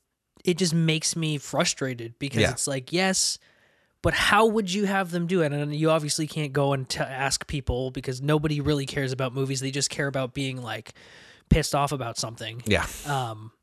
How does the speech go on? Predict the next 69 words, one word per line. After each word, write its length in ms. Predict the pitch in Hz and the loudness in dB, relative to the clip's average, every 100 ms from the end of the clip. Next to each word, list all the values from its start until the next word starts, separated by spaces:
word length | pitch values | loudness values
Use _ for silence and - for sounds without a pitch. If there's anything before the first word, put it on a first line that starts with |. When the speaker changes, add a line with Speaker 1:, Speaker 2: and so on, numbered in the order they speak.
| _ _ _ _ _ _ - - | _ _ _ _ _ _ -20 -6
Speaker 1:
so 240 | - 226 | 0 2
I 180 | 175 208 | 4 4
don't 180 | 294 320 | 4 2
know. 180 | 294 269 | 2 2
I 100 | 196 | 4
don't 180 | 277 285 | 2 0
think 140 | 240 175 | 0 4
there 100 | 160 | 4
is 140 | 160 | 4
an 80 | 170 | 2
answer, 440 | 175 170 185 175 | 2 0 2 2
much 240 | 156 165 175 | 2 2 0
like 160 | 165 | 0
the 80 | 143 | -2
sequel 340 | - 156 127 120 | -2 -2 -4 -8
thing. 300 | 110 127 135 | -8 -8 -6
Like, 160 | 131 | -4
I 100 | 127 | 4
don't 80 | 127 | 6
Speaker 2:
Well, 120 | 135 | 6
and 40 | 139 | 6
Speaker 1:
think 80 | 135 | 4
there 60 | 123 | 2
Speaker 2:
there's, 160 | 113 | 2
Speaker 1:
is 360 | 147 147 135 - | 0 -2 -4 -8
an 120 | 156 117 | -8 2
Speaker 2:
there's 280 | 120 107 101 | 4 4 -2
Speaker 1:
answer. 140 | - | -2
Speaker 2:
good 200 | - 139 | 2 4
green 280 | 139 113 110 | 6 4 4
Speaker 1:
<laughs> 80 | - | 2
Speaker 2:
screen 220 | - 90 | 2 0
and 80 | 87 | 0
there's 140 | 87 82 | -4 2
bad 280 | 104 90 | 2 2
screen, 180 | - 76 78 - | -2 -10 -12 -8
green 180 | 90 87 | -6 -6
screen. 240 | - 80 | -6 -8
Like, 200 | 85 87 | -8 -6
this 160 | - 107 | 0 0
behind 300 | - 101 104 | 4 2 2
the 40 | 95 | -2
scenes 200 | 104 98 | -2 2
Speaker 1:
Sure. 140 | 226 | 4
Speaker 2:
photos 280 | 123 123 117 | 4 2 0
doesn't 340 | - 101 95 95 | 0 -2 -2 -4
mean 180 | 98 92 | -2 -2
anything 260 | 98 - | -2 -2
Speaker 1:
Yeah. 100 | 131 | -4
Speaker 2:
until 240 | 87 - 82 | -4 -6 -6
it's 100 | - | -6
come 160 | - | -8
through 160 | 69 71 | -8 -6
post. 480 | - 104 - - - - - - - _ - - | -2 -2 -2 -10 -10 -20 -20 -20 -20 _ -18 -6
Speaker 1:
Exactly. 420 | 165 151 - 104 | -2 -2 -4 0
Speaker 2:
You 100 | 98 | 4
know 80 | 92 | 4
what 80 | 87 | 0
I 40 | |
mean? 180 | 87 101 | -4 -4
Like, 300 | 76 85 - | -6 -8 -8
it 120 | 98 | -8
could 140 | - 90 | -4 -2
be 160 | 92 | -2
Jurassic 420 | 87 90 90 87 - | 0 2 2 0 0
Park. 300 | 92 92 - | 2 2 -2
It 140 | 98 - | -10 -4
could 240 | 95 85 | -4 -2
be, 340 | 90 87 87 | -2 -2 -4